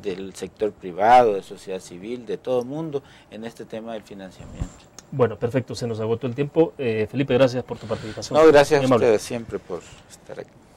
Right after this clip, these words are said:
Speaker 2: Bueno, perfecto. Entonces, eh, quiero dejarles a ustedes el resultado de la encuesta que cursamos a través de Facebook. Veremos si puede aparecer ya en pantalla. La pregunta es, ¿qué opina de los, eh, registros policiales en desarrollo en algunas escuelas públicas con problemas de violencia?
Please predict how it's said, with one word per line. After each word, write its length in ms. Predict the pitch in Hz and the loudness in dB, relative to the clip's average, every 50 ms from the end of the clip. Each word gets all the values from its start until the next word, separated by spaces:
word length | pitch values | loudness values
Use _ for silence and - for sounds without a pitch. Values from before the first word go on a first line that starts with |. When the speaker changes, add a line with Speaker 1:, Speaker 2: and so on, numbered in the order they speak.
| _ - | _ -6
Speaker 2:
Bueno, 280 | 127 127 160 139 123 - | 2 6 6 8 8 6
perfecto. 360 | 135 131 - 160 147 - 165 | 2 2 2 2 4 4 4
Entonces, 420 | 143 165 170 156 175 175 156 196 - | 4 4 2 0 0 -2 -4 -2 2
eh, 280 | 160 131 123 120 117 - | 2 4 4 4 2 2
quiero 160 | 156 147 160 | 6 6 8
dejarles 260 | 151 156 156 151 135 | 8 8 4 2 2
a 40 | 135 | 0
ustedes 340 | 123 - 160 160 160 151 - | 0 4 6 6 6 6 4
el 80 | 135 113 | -2 -4
resultado 540 | 113 117 - 120 107 - 135 135 139 135 | -6 -8 -10 -6 0 4 6 6 6 6
de 80 | 131 127 | 4 2
la 140 | 117 113 110 | 2 0 -2
encuesta 400 | 110 107 - 104 104 - 131 113 | -2 -4 -6 -6 -6 -4 -8 -8
que 160 | - 117 104 | -6 -8 -8
cursamos 520 | - 117 107 101 - 139 131 139 135 - | -8 -10 -10 -4 -2 -2 -2 -2 -2 -6
a 60 | 120 101 | -8 -10
través 400 | 107 107 110 123 127 123 - - | -8 -6 -6 -6 -6 -6 -10 -14
de 220 | - 131 110 117 110 | -14 -12 -8 -8 -10
Facebook. 460 | - - - 175 170 170 175 165 131 | -8 -6 -4 -4 -4 -4 -4 -8 -6
Veremos 300 | 120 120 131 139 139 - | -4 -4 -4 -4 -4 -6
si 100 | - 117 | -8 -10
puede 340 | - - 127 123 123 120 117 | -8 -4 -2 0 2 2 2
aparecer 400 | 107 - 117 110 104 117 117 113 | 0 -2 -8 -10 -8 -10 -10 -8
ya 180 | 117 123 120 | -6 -6 -6
en 100 | 123 120 | -8 -8
pantalla. 560 | 113 120 113 110 - 135 127 131 143 151 - - | -10 -12 -8 -2 2 2 4 4 4 2 0 -2
La 140 | 143 120 113 | -6 -10 -10
pregunta 440 | 104 - 110 107 117 120 117 - 123 | -8 -8 -8 -8 -8 -8 -6 -2 0
es, 260 | 117 123 131 - - - 135 - | 0 0 0 -4 -10 -14 -14 -10
¿qué 80 | - | -10
opina 340 | 117 - - 165 180 156 120 | -10 -10 -8 -8 -6 -6 -6
de 120 | 110 110 | -4 -6
los, 460 | 107 107 104 101 104 104 - - - - | -6 -6 -6 -6 -6 -8 -12 -16 -16 -10
eh, 120 | - 120 113 | -6 -6 -6
registros 380 | 107 101 110 131 - - 123 | -6 -8 -12 -12 -12 -12 -12
policiales 380 | - - 110 104 113 120 117 120 | -8 -6 -6 -4 -4 -4 -4 -4
en 80 | 113 104 | -10 -12
desarrollo 300 | 107 104 104 104 113 113 | -12 -12 -10 -8 -8 -8
en 40 | |
algunas 260 | 113 107 113 117 117 113 | -8 -8 -10 -10 -12 -12
escuelas 300 | - - 120 113 110 - | -10 -6 -6 -6 -6 -6
públicas 360 | - 120 117 120 117 - 101 | -10 -12 -12 -12 -12 -14 -14
con 120 | - - 101 | -16 -14 -14
problemas 360 | 101 101 104 110 113 117 110 | -14 -12 -12 -12 -12 -12 -12
de 100 | 107 107 | -12 -10
violencia? 640 | 107 107 110 131 147 151 143 - - 160 160 175 - | -10 -10 -8 -8 -8 -10 -10 -6 -2 -2 -2 -2 -4